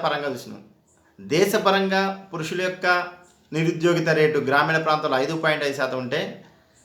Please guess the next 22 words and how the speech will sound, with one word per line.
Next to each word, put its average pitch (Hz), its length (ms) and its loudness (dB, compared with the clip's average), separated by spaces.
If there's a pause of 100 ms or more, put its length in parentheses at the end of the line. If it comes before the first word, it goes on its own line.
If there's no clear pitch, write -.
(300)
స్త్రీల 185 300 4 (100)
యొక్క 196 180 0
నిరుద్యోగిత 170 520 0
రేటు 165 220 0
ఆరు 156 200 4
పాయింట్ 147 240 0
రెండు 127 200 -6
శాతం 113 260 -4
ఉంది. 104 160 -14
అంటే 139 160 -8
స్త్రీలు 160 320 -4
ఇక్కడ - 160 0 (600)
అంటే 127 160 2 (380)
మొత్తం, 151 280 0 (600)
ఆ, 110 320 -2
గ్రామీణ 156 400 2
ప్రాంతానికి 170 340 0
సంబంధించి 160 340 -4
మొత్తం 170 240 -4 (120)
భారతదేశానికి 160 640 2 (160)
తీసుకున్నట్టయితే 147 640 -4 (640)
స్త్రీలలో 180 540 2